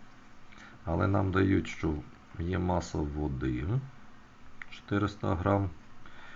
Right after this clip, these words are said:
і є маса мідного купоросу, купрум С О чотири на п'ять H два О. Це в нас сто грам. Ось за умови задачі сто грам. Є.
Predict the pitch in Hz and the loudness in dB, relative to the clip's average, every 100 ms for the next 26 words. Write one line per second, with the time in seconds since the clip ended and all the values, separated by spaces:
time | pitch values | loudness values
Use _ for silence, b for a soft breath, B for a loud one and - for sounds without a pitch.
0 | B - 85 85 113 101 87 98 117 - | B -4 0 4 4 4 2 2 2 0
1 | 104 95 85 92 98 95 - - - 92 | 0 2 2 0 0 -2 -2 -4 0 0
2 | 85 - - 82 80 78 73 - - - | 0 -2 -4 -2 0 0 -2 -4 -10 -12
3 | - 117 127 92 82 - - - 65 71 | -2 0 2 0 0 -4 -14 -10 -6 0
4 | 92 101 87 85 80 80 80 76 60 - | 0 0 0 -2 -2 -2 0 0 -4 -8
5 | - - - - - - - - - - | -14 -16 -18 -18 -18 -18 -18 -18 -18 -18
6 | - - - - - - 90 90 87 - | -18 -18 -18 -18 -14 -2 0 0 -2 -4
7 | - 90 76 - - 60 - - - - | -2 0 2 0 0 -4 -12 -14 -12 -10
8 | 69 80 85 80 76 69 78 - - - | -6 0 2 2 2 0 -2 -4 -4 -4
9 | - - - - - - - B B B | -2 -2 -4 -8 -14 -18 -18 B B B
10 | B B B B - 85 80 71 | B B B B -6 -2 0 -2